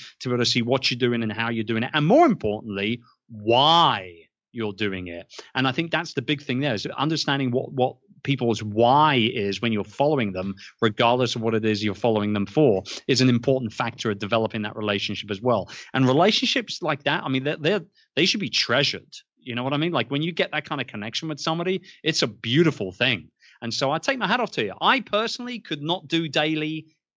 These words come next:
anything. It would drive me nuts. But I know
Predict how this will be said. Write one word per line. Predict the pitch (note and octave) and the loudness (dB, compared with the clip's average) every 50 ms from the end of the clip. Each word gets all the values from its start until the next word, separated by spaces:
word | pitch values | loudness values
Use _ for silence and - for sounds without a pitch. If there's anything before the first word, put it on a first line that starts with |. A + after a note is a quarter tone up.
| _ _ | _ _
anything. | - C3+ C3+ B2+ A2+ G2+ - G2 F2 F2 F2+ - - | 0 2 2 2 0 0 -4 -8 -12 -12 -14 -12 -10
It | B2 A#2+ | -8 -6
would | B2+ A#2+ | -6 -6
drive | - C#3+ C#3+ C#3+ C#3 B2 | -4 -4 -2 -2 -4 -4
me | C3 B2 | -4 -4
nuts. | A#2 A#2+ B2 A2 F2 - - - - - - - - - _ | -2 0 0 0 -2 -4 -6 -6 -6 -6 -6 -10 -20 -6 _
But | - C3+ C#3+ | 0 0 0
I | C#3+ D3+ | 0 0
know | D#3+ D#3+ D#3 | 0 0 0